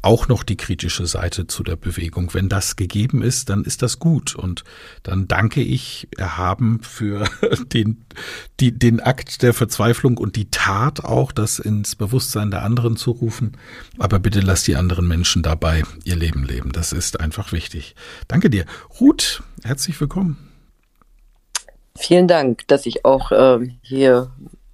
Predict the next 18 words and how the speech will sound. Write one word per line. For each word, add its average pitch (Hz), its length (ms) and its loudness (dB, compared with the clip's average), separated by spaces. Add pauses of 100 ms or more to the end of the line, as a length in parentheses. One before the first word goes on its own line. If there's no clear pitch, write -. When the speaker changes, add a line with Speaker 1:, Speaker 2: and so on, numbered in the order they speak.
(760)
Speaker 2:
einen 131 140 0
Beitrag, 131 640 4
äh, 160 180 6 (160)
zu 156 260 0
etwas - 300 0
beitragen 131 520 0
kann 180 220 -4
zu - 140 -12
dem 170 140 2
heutigen 160 320 0
Abend. 156 320 2
Erstmal 143 400 2 (100)
Speaker 1:
Sehr - 200 -12
gern. 69 300 -8
Speaker 2:
guten - 280 2
Abend 127 260 4
an 120 140 2
alle, 190 380 4